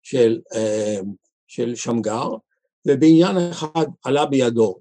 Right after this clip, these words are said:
בעצם להביא להחלטה של הוועדה נגד פיצול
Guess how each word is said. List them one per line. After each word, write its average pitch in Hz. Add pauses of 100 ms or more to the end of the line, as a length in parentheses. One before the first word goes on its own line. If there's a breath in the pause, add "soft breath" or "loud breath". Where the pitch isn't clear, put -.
בעצם 123
להביא 117
להחלטה 113 (100)
של 110
הוועדה 104 (380)
נגד 156 (140)
פיצול 135